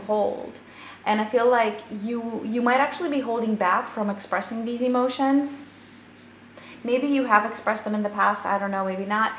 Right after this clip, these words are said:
but I feel like there's, there's a lot of emotions that you hold. You're still open to this connection, or you're actually very open to this, but there's also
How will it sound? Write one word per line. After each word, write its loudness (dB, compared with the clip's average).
but 4
I 4
feel 0
like 2
there's, -2
there's 0
a 0
lot 6
of 4
emotions -2
that -6
you -6
hold. 0
You're 0
still 2
open 2
to -6
this -4
connection, -2
or 0
you're 0
actually 0
very 2
open -2
to -2
this, -2
but -6
there's -2
also 4